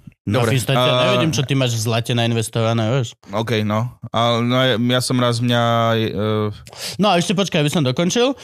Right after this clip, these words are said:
Speaker 1: Čiže mám niečo, mám v banke, niečo mám našporený a v rámci diverzifikovania portfólia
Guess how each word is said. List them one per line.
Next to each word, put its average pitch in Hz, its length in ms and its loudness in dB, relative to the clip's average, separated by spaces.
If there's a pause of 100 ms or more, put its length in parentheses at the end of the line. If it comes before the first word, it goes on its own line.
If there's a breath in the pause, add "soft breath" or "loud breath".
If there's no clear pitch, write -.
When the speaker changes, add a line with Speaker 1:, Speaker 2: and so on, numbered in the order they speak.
Speaker 1:
Čiže 143 260 2
mám 139 220 2
niečo, 156 300 2
mám 180 340 4
v 160 60 4
banke, 180 420 2 (100)
niečo 190 380 2
mám 160 220 4
našporený 214 640 2
a 180 80 2
v 165 60 2
rámci 180 260 2
diverzifikovania 190 840 2
portfólia 214 640 2